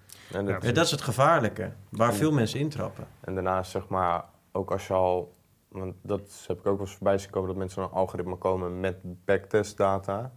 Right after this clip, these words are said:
Speaker 1: Dus bijvoorbeeld via F X Blue, zeg maar, dat is dan zo'n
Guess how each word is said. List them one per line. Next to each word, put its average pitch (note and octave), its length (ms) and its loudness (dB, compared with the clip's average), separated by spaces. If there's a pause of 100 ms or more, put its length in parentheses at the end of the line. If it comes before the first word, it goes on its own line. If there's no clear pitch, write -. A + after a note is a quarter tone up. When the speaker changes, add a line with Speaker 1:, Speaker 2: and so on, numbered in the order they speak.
(140)
Speaker 1:
Dus F2 300 -10
bijvoorbeeld F2+ 340 -4
via E2 260 -4
F - 140 -6
X - 100 -10
Blue, F#2 300 -6
zeg F#2+ 240 -6
maar, F#2 100 -6
dat F2 140 -10
is F#2+ 100 -14
dan F#2 260 -8
zo'n F2 400 -8